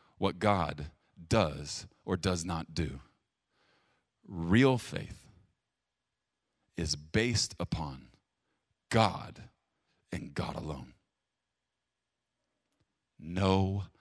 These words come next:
matter what. Now, if you feel, as you look back through your life, that you've had more of a contractual faith, don't, don't feel bad or guilty.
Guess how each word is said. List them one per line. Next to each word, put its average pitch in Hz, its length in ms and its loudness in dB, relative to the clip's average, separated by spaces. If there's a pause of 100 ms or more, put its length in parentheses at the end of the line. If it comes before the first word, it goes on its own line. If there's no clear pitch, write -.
(300)
matter 85 680 -6 (420)
what. - 600 -10 (680)
Now, 120 260 2 (600)
if 214 260 6
you 185 180 8
feel, 131 520 4
as 117 160 6
you 135 100 8
look 131 160 6
back 107 200 2
through 117 120 4
your 110 100 6
life, 180 280 4
that 123 140 0
you've 156 340 6 (100)
had 147 320 4
more 156 220 6
of 143 100 4
a 160 80 6
contractual 185 680 4
faith, 98 320 2 (280)
don't, 220 360 8
don't 233 200 6
feel 220 180 6
bad 180 480 4
or 185 140 6
guilty. 160 460 4